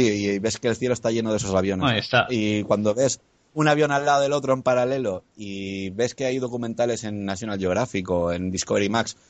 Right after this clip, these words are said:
Speaker 1: de, para estrellar aviones, se pone un avión al lado del otro y lo, lo manejan radiocontrol.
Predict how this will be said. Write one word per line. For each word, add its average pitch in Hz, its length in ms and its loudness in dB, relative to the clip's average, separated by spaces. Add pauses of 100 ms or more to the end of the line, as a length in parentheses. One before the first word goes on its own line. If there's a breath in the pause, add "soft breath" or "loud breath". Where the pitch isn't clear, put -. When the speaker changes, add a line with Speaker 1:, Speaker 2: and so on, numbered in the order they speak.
(200 soft breath)
Speaker 1:
de, 90 340 0 (320)
para 104 160 0
estrellar 110 380 2
aviones, 143 480 2
se - 180 -6
pone 117 200 0
un 120 120 0
avión 135 220 0
al 131 100 2
lado 120 120 6
del 113 100 6
otro 170 200 2
y 131 40 0
lo, 120 100 2
lo 107 300 0
manejan 127 400 -4
radiocontrol. 120 720 0